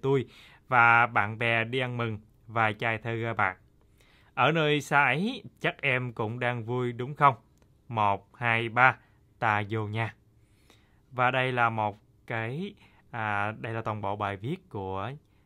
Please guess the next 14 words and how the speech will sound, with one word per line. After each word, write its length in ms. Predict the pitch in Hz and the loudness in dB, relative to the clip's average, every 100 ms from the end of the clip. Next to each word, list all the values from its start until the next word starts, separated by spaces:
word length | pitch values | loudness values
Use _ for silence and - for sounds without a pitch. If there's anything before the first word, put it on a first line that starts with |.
| _ | _
nhà 240 | 113 101 98 | -8 -6 -4
báo 320 | 95 123 175 | -6 -8 -10
Song 240 | 165 117 | -10 -4
Minh, 160 | 131 143 - _ _ _ _ _ - | -2 -4 -6 _ _ _ _ _ -10
viết 300 | 120 170 127 | -6 -6 -4
về 300 | 117 107 104 | -4 -2 -4
bộ 320 | 107 98 95 - | -4 -4 -6 -8
phim, 340 | 131 139 131 - _ _ _ _ _ | -4 -4 -4 -12 _ _ _ _ _
à, 680 | 120 107 101 101 98 98 98 98 98 98 95 92 _ _ _ _ _ _ | -6 -4 -2 -2 -2 -4 -6 -10 -12 -12 -12 -14 _ _ _ _ _ _
Hạnh 240 | - 98 90 | -4 -4 -4
Phúc 200 | - 190 - | -6 -6 -8
Bị 300 | 127 98 98 | -8 -6 -4
Đánh 200 | 107 120 | -6 -6
Cắp. 160 | 151 | -4